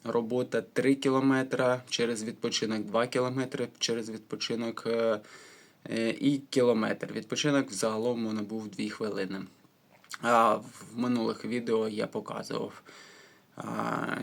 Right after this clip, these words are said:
ці роботи, розказував точніше. А, після в мене був, е, легкий також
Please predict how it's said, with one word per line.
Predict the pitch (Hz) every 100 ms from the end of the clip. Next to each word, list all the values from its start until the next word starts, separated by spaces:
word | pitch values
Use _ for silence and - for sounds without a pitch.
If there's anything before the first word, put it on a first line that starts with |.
| 117
ці | - - 113 110
роботи, | 123 117 143 147
розказував | 113 120 - 110 107 110 113
точніше. | 110 - 110 110 - - - - _ _ _ - - - - - - _ _ _ _ _ _
А, | 110 110 110 -
після | 143 135 - 123
в | 120
мене | 120 117 113
був, | 110 113 107 -
е, | 113 113 -
легкий | 120 123 - - 113 113
також | - 113 - 113 -